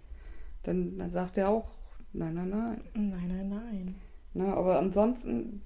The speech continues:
Speaker 1: ich bin tatsächlich sonst schon teilweise so, dass ich schon, ja, jetzt im Mitte Oktober teilweise schon alle Geschenke hätte.
Speaker 2: <laughs> Nee, so krass habe ich das nicht. Aber ich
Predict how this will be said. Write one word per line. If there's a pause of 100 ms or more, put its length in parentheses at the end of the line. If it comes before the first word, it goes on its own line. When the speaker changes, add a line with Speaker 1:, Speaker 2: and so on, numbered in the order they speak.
Speaker 1:
ich
bin
tatsächlich
sonst
schon
teilweise
so, (720)
dass
ich
schon, (720)
ja,
jetzt
im
Mitte
Oktober (560)
teilweise
schon
alle
Geschenke
hätte.
Speaker 2:
<laughs> (1160)
Nee,
so
krass
habe
ich
das
nicht. (400)
Aber
ich